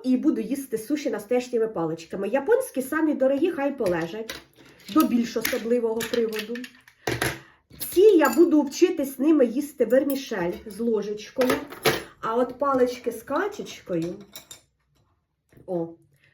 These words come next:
оце треба спробувати. Бачите, тут ще якийсь малюнок на них.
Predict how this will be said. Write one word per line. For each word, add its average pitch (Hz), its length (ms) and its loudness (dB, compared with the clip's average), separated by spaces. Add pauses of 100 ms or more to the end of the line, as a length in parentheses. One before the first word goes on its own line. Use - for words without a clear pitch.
оце 269 260 -4
треба 226 280 -6
спробувати. - 640 -12 (100)
Бачите, - 320 -14
тут - 120 -16
ще - 160 -14
якийсь - 300 -10
малюнок 247 500 -8
на 226 100 -12
них. 208 240 -14